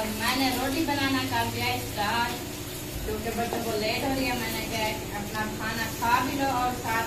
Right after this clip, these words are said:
भी लेकर चले जाओ। आज आपके नसीब में चाय नहीं है तो देखेंगे क्या करना है, दूध कहीं और से लगाना है या वैसे तो आज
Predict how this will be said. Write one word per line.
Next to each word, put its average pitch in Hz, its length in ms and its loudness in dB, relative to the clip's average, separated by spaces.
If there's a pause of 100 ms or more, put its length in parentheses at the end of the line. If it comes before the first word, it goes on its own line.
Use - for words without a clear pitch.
भी 240 100 -2
लेकर 220 360 0
चले - 320 -2
जाओ। - 220 -2 (1160)
आज 226 280 2
आपके 233 320 2
नसीब 226 440 -4
में 107 120 -2 (120)
चाय 202 280 4 (460)
नहीं 190 320 0
है 180 160 -2 (1800)
तो 190 140 -2 (600)
देखेंगे 277 680 0 (2750)
क्या 214 260 0
करना 202 340 -2
है, 190 200 0 (240)
दूध 208 240 0 (340)
कहीं 214 260 0
और 208 140 2 (120)
से - 100 -2
लगाना 208 420 0
है 202 300 -2
या 196 180 0 (320)
वैसे 214 380 -2
तो 233 80 -2
आज 285 280 0